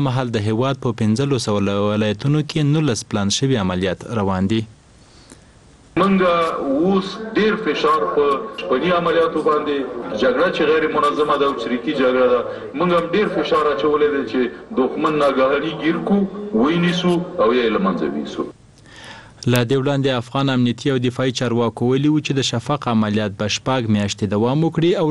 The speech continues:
Speaker 1: له پلان سره به سم په دغو عملیاتو کې هغه سیمې بیرته د دولت تر کنټرول لاندې راسي چې دا مهال وسلوال مخالفان پرې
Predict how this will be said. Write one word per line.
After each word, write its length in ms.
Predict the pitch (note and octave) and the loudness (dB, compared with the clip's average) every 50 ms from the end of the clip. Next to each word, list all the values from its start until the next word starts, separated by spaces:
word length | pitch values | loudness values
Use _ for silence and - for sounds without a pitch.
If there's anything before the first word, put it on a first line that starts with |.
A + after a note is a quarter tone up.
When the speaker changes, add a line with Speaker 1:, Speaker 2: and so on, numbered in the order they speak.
| C#3+ C#3+ | 0 0
Speaker 1:
له 80 | C#3 - | -2 -2
پلان 260 | D3 D3+ D#3 D3 - - | -2 -2 -2 -2 -2 -2
سره 160 | A2+ A2+ G2+ A2 | -2 -2 -2 -2
به 100 | A#2 - | -2 -2
سم 200 | C#3+ D3+ D3+ C#3 C3+ | -2 -2 -2 -2 -2
په 100 | A#2 A2+ | -2 -2
دغو 180 | A2+ G#2 A2 G#2 G#2+ | -2 0 0 2 2
عملیاتو 520 | A2 A2+ A#2 B2 D3+ D#3 D3+ - C3+ A#2+ | 2 2 2 0 0 -2 0 -2 -4 -2
کې 60 | - A2+ A2+ | -2 -2 -2
هغه 220 | B2 A2+ A2+ G#2 - | 0 -2 -2 -2 0
سیمې 200 | - A#2 A#2 A2 G#2 A#2+ | 0 2 2 2 2 0
بیرته 300 | C#3+ D#3 D3+ D3+ E3+ E3+ E3+ E3+ E3+ - - - _ _ - C3+ | 0 -2 0 0 0 0 0 -2 -6 -12 -20 -20 _ _ -4 0
د 140 | C3+ C3+ B2 B2 | 0 0 0 0
دولت 260 | B2 B2 D#3 D#3+ D#3 B2+ | 0 0 0 -2 -2 -4
تر 80 | A2+ A2 - | -4 -2 -4
کنټرول 340 | G#2+ G2+ - - A#2 G#2+ G#2+ | -4 -4 -2 -2 -2 0 0
لاندې 220 | G#2+ G#2+ G#2 G2+ G#2+ G#2 A#2+ | 0 0 0 0 0 0 -2
راسي 240 | C3 C#3 - - D#3+ | -2 -2 -2 -4 -2
چې 260 | - - B2+ A2+ B2+ | -2 -2 0 0 0
دا 100 | C3+ D3 D3 | 0 0 0
مهال 260 | C3 C#3+ D3+ D3+ C#3 | 0 0 0 0 0
وسلوال 500 | A#2+ G#2+ - A2+ G#2+ A2 B2 C#3 C#3+ C3 A2+ | 0 -2 -2 -2 0 0 0 2 2 0 0
مخالفان 560 | - - G2 G2 G2 - - A#2+ A#2+ A2+ A2+ | 0 -2 -4 -4 -4 -2 -2 -2 -2 -2 -2
پرې 140 | - G2+ F#2+ | -2 -2 -2